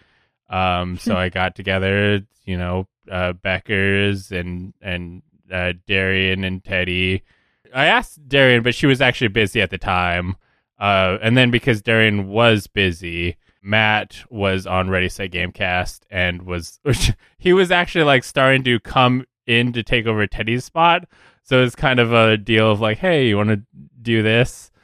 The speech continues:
Speaker 1: Um, so he, he, uh, joined in for that. And it was one of those things that is often a thing with me of, like,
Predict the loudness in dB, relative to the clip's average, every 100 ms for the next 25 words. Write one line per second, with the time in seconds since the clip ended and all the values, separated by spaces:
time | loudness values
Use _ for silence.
0 | _ _ _ 0 2 2 0 -2 -4 0
1 | 0 2 0 -2 -6 -6 -2 0 0 0
2 | 0 -2 -4 -10 -6 -2 -2 -2 -4 -4
3 | -8 -10 -6 -2 2 2 0 -6 _ _
4 | _ _ _ -4 2 4 4 0 -4 -12
5 | -20 _ 2 4 2 -6 -14 -8 0 4
6 | 4 2 2 2 2 2 4 2 0 0
7 | 2 2 2 2 2 2 0 0 0 0
8 | 2 0 0 0 0 0 0 -2